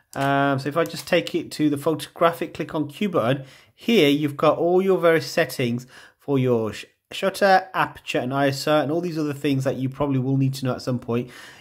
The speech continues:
You can hover through this by this little, so you gotta click on this Q button so it's, it's visible. You can hover through it like this. So you just literally hover through like this.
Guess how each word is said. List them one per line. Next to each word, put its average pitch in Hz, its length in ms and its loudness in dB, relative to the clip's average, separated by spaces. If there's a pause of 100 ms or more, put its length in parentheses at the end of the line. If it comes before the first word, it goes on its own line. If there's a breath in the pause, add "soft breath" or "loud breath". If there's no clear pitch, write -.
You 156 120 -2
can 165 100 2
hover 220 240 6
through 233 280 0
this 135 200 2
by 143 280 4
this 139 220 -2
little, 143 200 -2
so 151 100 -4
you 147 60 -2
gotta 185 140 -2
click 190 220 -4
on 196 60 2
this 175 80 -4
Q - 200 -8
button 135 160 -2
so 127 120 -8
it's, 120 160 -6
it's 123 160 -12
visible. 143 540 -2 (320 loud breath)
You 135 80 -6
can 139 80 0
hover 190 240 0
through 185 240 0
it 143 40 2
like 127 200 4
this. 156 440 -2 (140)
So - 120 -18
you 160 60 -10
just 135 100 -10
literally 156 320 -2
hover 131 200 0
through 143 280 -2
like 123 180 0
this. 151 240 -2